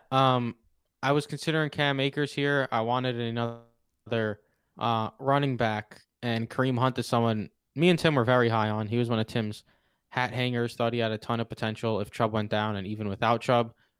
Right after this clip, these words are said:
Hunt ended up being a very usable asset all year long. Um, unfortunately, when Chubb did go down, Hunt wasn't that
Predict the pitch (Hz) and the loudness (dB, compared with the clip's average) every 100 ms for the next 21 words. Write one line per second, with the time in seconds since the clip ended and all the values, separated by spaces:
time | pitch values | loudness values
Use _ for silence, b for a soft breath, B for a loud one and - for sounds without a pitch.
0 | _ - 190 226 233 196 175 160 156 135 | _ -2 0 4 4 4 4 4 4 4
1 | 117 - - 120 156 165 156 139 127 - | 2 -2 -10 0 2 4 4 2 -2 -4
2 | 135 127 120 120 113 120 - 127 117 _ | -2 -2 -2 2 2 2 2 0 0 _
3 | - 117 117 120 117 113 113 117 117 _ | -2 0 2 0 -2 -2 -2 -2 -4 _
4 | _ _ _ _ - 113 110 107 - _ | _ _ _ _ -4 -2 -2 -4 -12 _
5 | _ _ - 135 - 165 - 156 151 131 | _ _ -8 -6 0 0 0 0 2 0
6 | 120 - 135 117 127 123 117 110 98 98 | 0 0 0 0 0 0 0 0 -4 -4
7 | - 113 110 113 110 107 107 104 | -6 -6 -4 -4 -4 -4 -4 -4